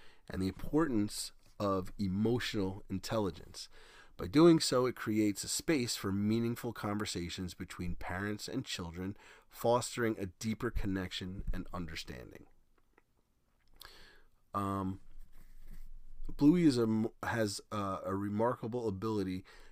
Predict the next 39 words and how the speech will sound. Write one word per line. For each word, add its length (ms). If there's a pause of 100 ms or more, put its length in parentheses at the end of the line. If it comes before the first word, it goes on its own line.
to 120
tackle 440
complex 800
emotional 640
themes 380
in 140
a 40
way 280
that 200
is 180
acc-, 380 (200)
accessible 640
to 140
both 320 (420)
children 520
and 160
adults. 560 (360)
And 60
the 40
show 240
doesn't 280
shy 300
away 280
from 180
addressing 520
the 40
full 500
range 420
of 80
emotions 640 (380)
that 160
kids 340
and 160
adults 380
experience 760
in 120
their 160
daily 360
lives. 640